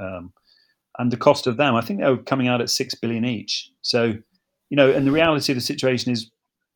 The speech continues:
what are they for? All they're really for, to be honest, I mean, because militarily they're just, they're, they're pretty irrelevant in the global scheme of things. But all they're really for is to demonstrate, as you said earlier, you know, the Britain, uh, that the U K can punch above its weight.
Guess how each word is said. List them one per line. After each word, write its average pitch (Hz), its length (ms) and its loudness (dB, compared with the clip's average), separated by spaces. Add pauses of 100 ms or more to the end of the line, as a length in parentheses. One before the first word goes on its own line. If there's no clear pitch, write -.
what 127 260 2
are 139 120 4
they 131 80 2
for? 113 540 2
All 165 120 -2
they're 135 120 2
really 135 420 2
for, 95 280 -10
to - 80 -16
be 123 40 -10
honest, 101 320 -10
I 117 60 -10
mean, 117 160 -8
because 110 260 -8
militarily 113 560 -4
they're 98 140 -6
just, - 280 -10 (460)
they're, 120 120 -6
they're 120 180 -4
pretty 113 180 -6
irrelevant 107 340 0
in 101 40 -14
the 92 80 -10
global 98 380 -6
scheme 110 320 -8
of - 100 -8
things. 90 260 -14
But - 120 -8
all 135 80 0
they're 104 120 0
really 110 160 0
for 95 180 -6
is 95 100 -8
to 104 100 -14
demonstrate, 107 680 -4 (680)
as 101 100 -12
you 120 80 -4
said 107 220 -6
earlier, 101 260 -4
you 98 60 -6
know, 104 100 -6
the 98 60 -8
Britain, 107 480 -8
uh, 113 80 -8 (180)
that 113 160 -6
the 104 60 -4
U 101 160 -4
K 101 320 -6
can 98 100 -14
punch 113 240 -8
above 98 220 -4
its - 160 -10
weight. 123 340 0